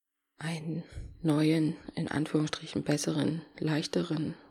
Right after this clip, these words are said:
friedlicheren Weg gefunden und es konnte sehr viel heilen und transformieren und damit sich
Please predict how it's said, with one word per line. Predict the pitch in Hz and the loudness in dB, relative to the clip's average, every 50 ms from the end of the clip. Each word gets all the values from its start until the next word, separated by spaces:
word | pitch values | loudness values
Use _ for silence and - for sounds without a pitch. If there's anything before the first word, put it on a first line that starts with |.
| - - _ _ - | -20 -20 _ _ -16
friedlicheren | - - - 165 156 - 151 156 - - 151 - 147 139 139 131 143 | -4 2 4 4 4 4 0 0 2 0 0 0 0 0 -2 0 0
Weg | 147 143 143 143 - - - _ _ - - _ _ _ _ _ _ _ _ | 0 0 0 -2 -4 -12 -20 _ _ -20 -20 _ _ _ _ _ _ _ _
gefunden | - 156 156 - - 160 160 165 175 180 165 156 160 165 - - | -4 -2 -2 2 4 4 4 4 2 0 -2 -2 -2 -4 -6 -6
und | - 165 160 151 151 156 - _ - - - _ - | -4 -2 0 0 -2 -4 -6 _ -18 -18 -18 _ -10
es | - - - - | -8 -8 -8 -4
konnte | - 160 156 151 - 165 147 | -2 0 0 0 0 -2 -2
sehr | 151 160 147 170 | 0 0 0 0
viel | - - - - 151 147 151 156 165 - - _ _ _ _ _ - - - _ | -2 -4 0 2 2 2 2 0 -4 -6 -12 _ _ _ _ _ -20 -20 -20 _
heilen | - - - 156 151 156 156 175 170 151 | -10 -2 2 4 6 6 6 6 4 2
und | 156 - | 2 0
transformieren | - 156 160 156 - - 165 160 160 156 170 180 180 196 190 202 | 0 0 0 0 0 -2 2 4 6 6 6 6 4 4 2 0
und | 208 - 160 - - | -2 -4 -4 -2 -2
damit | 147 139 147 151 151 147 - - - - _ _ _ _ _ _ _ _ _ _ _ _ _ _ _ _ _ _ _ _ _ _ _ | 0 0 2 0 0 0 -2 -6 -12 -12 _ _ _ _ _ _ _ _ _ _ _ _ _ _ _ _ _ _ _ _ _ _ _
sich | - - 156 147 - - - - - | 2 4 4 4 4 0 -6 -8 -12